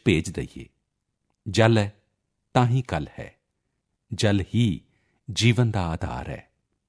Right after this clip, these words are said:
ਪੂਰੇ ਦੇਸ਼ ਵਿੱਚ ਇੱਕ ਮਾਹੌਲ ਬਣਿਆ ਹੋਇਆ ਹੈ। ਇਹਨਾਂ ਦਿਨਾਂ 'ਚ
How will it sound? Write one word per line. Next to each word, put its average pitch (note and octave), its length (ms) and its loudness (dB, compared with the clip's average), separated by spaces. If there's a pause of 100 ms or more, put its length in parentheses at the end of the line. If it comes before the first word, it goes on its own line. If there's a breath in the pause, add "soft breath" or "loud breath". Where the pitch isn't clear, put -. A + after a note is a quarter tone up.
(420)
ਪੂਰੇ A3+ 200 2
ਦੇਸ਼ C#3+ 340 4
ਵਿੱਚ - 280 0 (340 soft breath)
ਇੱਕ E3 180 -2
ਮਾਹੌਲ A#2 440 4
ਬਣਿਆ C2 360 -6
ਹੋਇਆ B1+ 160 -12
ਹੈ। - 100 -20 (1040)
ਇਹਨਾਂ A#2+ 160 4
ਦਿਨਾਂ G#2 320 2
'ਚ - 140 -8